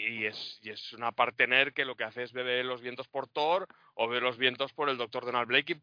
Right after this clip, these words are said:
hace poca cosa más. La, la damisela en peligro y, y listo, ¿no?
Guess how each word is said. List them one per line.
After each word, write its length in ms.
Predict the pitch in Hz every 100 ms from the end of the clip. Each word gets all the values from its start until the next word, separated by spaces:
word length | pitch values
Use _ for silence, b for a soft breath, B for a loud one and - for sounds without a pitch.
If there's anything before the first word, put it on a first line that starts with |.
| _ 113
hace 140 | 139
poca 200 | 135 135
cosa 240 | - - 87
más. 480 | 110 110 98 - 101
La, 220 | 95 90 b b b b
la 120 | 104 101
damisela 340 | 104 - 123
en 100 | 117
peligro 560 | 117 107 135 156 175 143
y, 40 |
y 480 | 117 104 92 95 95
listo, 380 | 98 143 - 82
¿no? 180 | 98